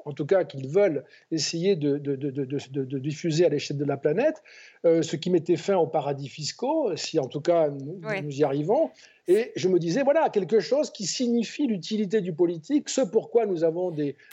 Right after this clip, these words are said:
Speaker 1: des
Speaker 2: C'est
Speaker 1: gouvernants qui sont élus, et multiplier ce type de résultats est de nature à faire baisser cette pression, mais il en faut beaucoup.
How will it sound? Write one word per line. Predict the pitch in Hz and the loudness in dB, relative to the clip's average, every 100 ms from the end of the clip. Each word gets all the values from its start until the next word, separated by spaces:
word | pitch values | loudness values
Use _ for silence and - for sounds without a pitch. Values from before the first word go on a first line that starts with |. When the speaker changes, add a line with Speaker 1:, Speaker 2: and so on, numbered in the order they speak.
| - | -12
Speaker 1:
des | 151 | -6
Speaker 2:
C'est | |
Speaker 1:
gouvernants | 165 160 175 | -2 -2 -2
qui | 151 156 | -8 -8
sont | 151 - | -8 -6
élus, | 143 170 285 - - _ | -4 0 -2 -2 -14 _
et | 175 | 0
multiplier | 180 262 277 294 262 254 240 262 269 | 2 2 0 -6 -4 0 2 2 0
ce | - | -2
type | 160 - 226 160 | -6 -2 -4 2
de | 165 | 2
résultats | 180 151 156 151 185 254 285 | 2 -2 -4 0 2 2 0
est | 285 285 | -2 2
de | 233 | 2
nature | 196 170 - 180 247 247 | 2 0 -4 -4 -4 -4
à | 196 160 | -2 -2
faire | 190 160 | -2 0
baisser | 160 156 170 | -2 -2 -2
cette | 156 147 | 0 -2
pression, | 147 135 262 | -2 -2 0
mais | 240 | 2
il | 170 | 2
en | 135 | 0
faut | - | -2
beaucoup. | 170 151 139 | -4 -6 -12